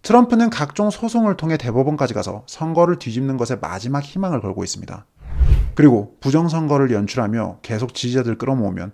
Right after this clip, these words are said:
사 년 후 다시 대권에 도전할 길도 열릴 수 있습니다. 하지만 미국 내 법률 전문가들은 트럼프의 의도대로 될 가능성은 매우 낮다고 판단하고 있습니다.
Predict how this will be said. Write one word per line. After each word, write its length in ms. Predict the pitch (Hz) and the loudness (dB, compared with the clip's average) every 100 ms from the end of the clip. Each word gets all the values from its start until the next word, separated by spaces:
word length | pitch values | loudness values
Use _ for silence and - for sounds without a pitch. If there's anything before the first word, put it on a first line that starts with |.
| _ _ | _ _
사 260 | - - 107 | -14 -8 -2
년 240 | 120 139 | 0 0
후 100 | 143 | -2
다시 320 | 143 113 123 - | -4 -8 -10 -10
대권에 480 | 104 - 131 139 | -12 -8 -4 -2
도전할 460 | 135 113 120 120 101 | -2 -4 -4 -2 -4
길도 340 | 98 95 98 | -6 -8 -8
열릴 260 | 95 92 98 | -8 -8 -8
수 100 | - | -8
있습니다. 440 | - 85 85 95 - _ _ _ _ _ _ _ _ _ _ _ | -10 -12 -16 -18 -20 _ _ _ _ _ _ _ _ _ _ _
하지만 400 | - 160 123 120 - - | -2 2 2 0 -8 -2
미국 300 | 131 156 165 | 2 4 4
내 140 | 170 | 2
법률 380 | 165 127 143 160 | 2 0 2 2
전문가들은 760 | 147 123 113 107 117 113 92 - | 2 0 0 0 0 -2 -4 -8
트럼프의 500 | - 185 180 156 123 | -4 -2 0 0 0
의도대로 360 | 135 135 131 | 0 0 -2
될 140 | 113 107 | -2 -4
가능성은 500 | 95 104 117 110 101 | -6 -6 -6 -4 -2
매우 200 | 107 104 | -4 -4
낮다고 440 | 90 - 127 107 | -6 -4 -4 -4
판단하고 400 | 110 98 92 92 | -6 -8 -8 -10
있습니다. 440 | 90 92 87 95 | -12 -12 -12 -14